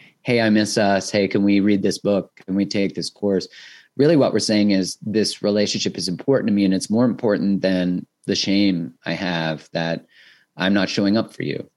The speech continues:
'Cause I think, you know, a lot of the times for men, I'll speak for myself and I'll try to speak for my gender, that we tend to not, when a woman says, you know, "I feel like you're not communicating or you're not doing this," we,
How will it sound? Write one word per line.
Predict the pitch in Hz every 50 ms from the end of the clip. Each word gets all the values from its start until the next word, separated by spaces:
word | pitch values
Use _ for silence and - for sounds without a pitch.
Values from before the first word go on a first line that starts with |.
| _ _
'Cause | - - -
I | - -
think, | 107 120 113 101 - -
you | 107 92
know, | 92 87 92 107 104 - _ _ _ _ _
a | - 92
lot | 98 101 104 120
of | 123
the | 113
times | - - 98 90 90 85 -
for | - 87
men, | 87 95 110 117 107 98 95
I'll | 90 85
speak | 85 - - 92 87 -
for | - - 82
myself | 82 78 80 78 78 - - 120 110 98 95 - 82
and | 80 80 80 - _ _ _ - 73 - - _ _ _ -
I'll | - 90
try | - 113 117
to | 107 98
speak | - - 90 82 -
for | - 87
my | 87 85 82
gender, | 80 85 82 87 92 95 - - - - - - _ _ _ -
that | 107 101 95 95 90 - - _ _ _ _ _ _ _ _ _ -
we | 190 165 101 107 113 113 117
tend | - - 139 135 143 143
to | 139
not, | 127 117 117 123 120 117 113 - - _ _ _ -
when | 113 110
a | 110 110
woman | 120 120 123 127 117
says, | - - 113 110 113 110 107 - - - - _ _ _ _ _ _ _ _ _ _ _ _ _ _ - - _ -
you | 107 101
know, | 110
"I | 113 113
feel | - - 117 107 104
like | 107 104 98 95 - - _ _ _ _ - - - -
you're | - - 101 101 104 107
not | 113 110 104
communicating | - 135 131 139 143 139 - - 73 82 82 80 80 78 78
or | 80 82
you're | 87 95 101
not | 104 107 98 82
doing | 101 110 104 98 101
this," | 113 123 110 90 - - - _ _ _ _ _ _ _ _ _ _ _ _ _ -
we, | 117 107 110 113 117 123 120 117 - -